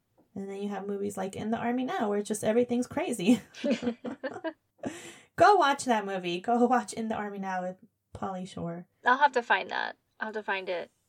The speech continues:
Speaker 1: Yeah.
Speaker 2: I love Pauly
Speaker 1: It's
Speaker 2: Shore.
Speaker 1: really
Speaker 2: I love
Speaker 1: silly.
Speaker 2: his movies. I used to watch those all the
Speaker 1: I
Speaker 2: time. Every time they're on
Speaker 1: I know,
Speaker 2: T V.
Speaker 1: so do I. My kids, uh, we let 'em watch Encino Man.
Speaker 2: Yeah.
Speaker 1: And my kids love his character on there, and they're all, we always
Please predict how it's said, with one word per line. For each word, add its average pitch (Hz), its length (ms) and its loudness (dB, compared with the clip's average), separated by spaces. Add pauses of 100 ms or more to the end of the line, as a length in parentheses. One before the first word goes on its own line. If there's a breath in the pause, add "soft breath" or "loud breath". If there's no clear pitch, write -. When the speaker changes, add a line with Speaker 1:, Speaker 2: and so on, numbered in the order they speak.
Speaker 1:
Yeah. 233 260 -2
Speaker 2:
I 311 120 12
love 269 220 12
Pauly 208 260 6
Speaker 1:
It's - 80 -2
Speaker 2:
Shore. - 160 0
Speaker 1:
really - 120 4
Speaker 2:
I 269 80 12
love 226 200 12
Speaker 1:
silly. 208 140 -4
Speaker 2:
his 208 60 -12
movies. 196 480 -4 (240)
I 240 60 -4
used 254 120 -4
to 240 60 -4
watch - 200 -2
those 190 180 -6
all - 180 -10
the - 60 -6
Speaker 1:
I - 40 -4
Speaker 2:
time. - 400 -6 (180)
Every 269 240 2
time 254 180 6
they're 196 120 6
on 311 80 4
Speaker 1:
I 339 40 2
know, 320 240 2
Speaker 2:
T - 60 -6
V. - 80 -6
Speaker 1:
so 294 100 -4
do 285 80 -8
I. 214 280 -2 (300)
My 285 260 -2
kids, 269 640 0
uh, 233 480 4 (300)
we 254 200 0
let 254 140 4
'em 262 140 0
watch 254 200 2
Encino 226 600 2
Man. 302 380 -4
Speaker 2:
Yeah. - 360 -2 (260)
Speaker 1:
And 233 160 2
my 233 120 6
kids 247 540 6
love 220 520 6
his 233 240 2
character 208 520 4
on 175 220 -2
there, 175 220 -2
and 196 240 -4
they're 202 140 0
all, 202 240 -2
we 214 360 0
always 226 380 2